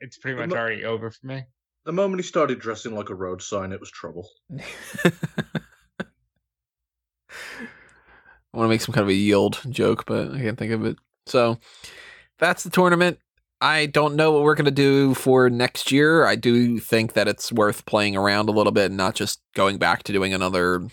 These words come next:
Speaker 3: who's the best world champion or whatever type of thing. So, I don't know. My current idea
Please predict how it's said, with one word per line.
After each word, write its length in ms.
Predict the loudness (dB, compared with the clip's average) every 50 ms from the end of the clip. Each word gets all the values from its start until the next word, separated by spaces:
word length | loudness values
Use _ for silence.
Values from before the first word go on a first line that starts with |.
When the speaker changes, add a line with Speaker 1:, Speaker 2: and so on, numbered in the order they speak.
| _ _ -12 -6
Speaker 3:
who's 160 | -6 -6 -6
the 80 | -4 -2
best 260 | -2 -2 -2 -2 -2
world 220 | 0 0 0 0
champion 360 | -2 -6 -6 -6 -4 -4 -4 -4
or 140 | -4 -4
whatever 320 | -4 -2 -2 -2 -2 -2 -4
type 200 | -4 -4 -4 -6
of 100 | -6 -6
thing. 260 | -4 -4 -4 -4 -6 -10 -12 -18 -20 -20 -20 -20 -20 _ _ _ _ _ _ _ _ -8
So, 440 | -4 0 2 2 2 2 0 -2 _ _ _ _ _ _ _ _ _ _ _ _ -20 -14 -6 -4
I 120 | -2 0
don't 100 | 0 0
know. 60 | 2
My 260 | 2 0 0 -2 -4 -8 -8
current 440 | -4 0 2 2 2 2 -2 -4 -6 -2
idea 840 | 0 0 0 0 0 0 0 2 4 4 4 2 2 0 -2 -10